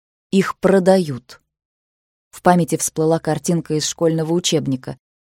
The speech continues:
Невольничий рынок в Соединённых Штатах прошлого века.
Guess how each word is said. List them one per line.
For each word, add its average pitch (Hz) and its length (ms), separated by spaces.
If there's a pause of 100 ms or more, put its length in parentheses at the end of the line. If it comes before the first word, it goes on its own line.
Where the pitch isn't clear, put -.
Невольничий 196 680
рынок 202 260
в - 80
Соединённых 185 560
Штатах 175 400
прошлого 170 480
века. 135 380